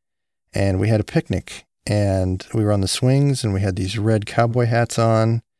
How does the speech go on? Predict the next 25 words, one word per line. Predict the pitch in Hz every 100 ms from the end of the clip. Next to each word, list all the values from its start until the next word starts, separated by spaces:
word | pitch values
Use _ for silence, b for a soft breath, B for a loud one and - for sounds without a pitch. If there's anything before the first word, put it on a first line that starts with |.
| B B B B _ -
and | 113 107 101 101
that | 104 139
was, | 139
like, | 127
a | 107
really | 107 117 123 120
great | 110 107 104 - _ _ _ 117
l-, | 113 -
young, | 117 120 131 151 131 107
young | 117 117 101 101
memory | 117 117 104
that | 98 98
I | 95
have. | 95 101 107 135 - - _ _ _ _ _ _ -
Now, | 113 107
if | 110 -
you | 135
guys | 147 131 113
were | 101
gone, | 117 123 127 95 98 110
and | 110
maybe | 131 143
even | 113 107
now, | 120 110
that | 92 104 120 143